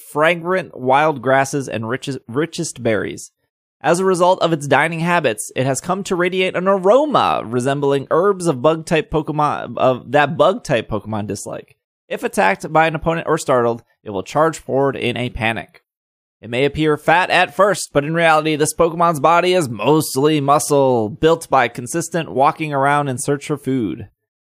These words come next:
This is the Hog Pokemon. Uh, it's a normal type, and it has the ability, uh, Aroma Veil and Gluttony. And then finally, we have Smoliv. Smoliv is, uh,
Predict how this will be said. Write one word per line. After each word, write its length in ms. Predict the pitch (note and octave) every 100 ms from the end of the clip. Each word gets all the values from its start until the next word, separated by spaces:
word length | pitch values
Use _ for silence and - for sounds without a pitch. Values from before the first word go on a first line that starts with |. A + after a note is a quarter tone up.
| _
This 120 | B2
is 280 | C#3 C3+ G#2 - _ _
the 200 | D#3 -
Hog 600 | - A#3+ - - A3 G#3
Pokemon. 760 | - A2+ A#2 G#2+ G#2 B1+ A2 G#2+ _ _ _ _
Uh, 560 | A2 G#2+ G#2 G#2 G2+ -
it's 160 | A2+
a 100 | C3+
normal 380 | B2 C#3 C#3+ C3+
type, 380 | A2+ B2 G2+ -
and 100 | - A2+
it 80 |
has 180 | A#2 A2+
the 100 | A2
ability, 400 | B2 B2+ B2 B2+ -
uh, 420 | B2 A#2+ A#2 A2 A#2+
Aroma 640 | A#2+ A#2+ C#3+ F#3+ G#3+ G#3
Veil 460 | E3+ F3 G3 G3+ G3+
and 300 | D3+ D3+ C3
Gluttony. 600 | C#3+ - A2 G2 - A2 _ _ _ _
And 120 | A2+
then 160 | A#2+ A#2
finally, 540 | E3+ F#3+ F#3 D#3 C3
we 160 | A#2 C3
have 280 | C#3 A#2+ A#2+ - -
Smoliv. 600 | F#3 C#4 C#4 F#3 G#2+ - _ _ _ -
Smoliv 640 | D3 C#3 E3 E3 D#3+ C#3+ -
is, 320 | C3 B2+ A2
uh, 540 | - B2 A2+ A2+ G2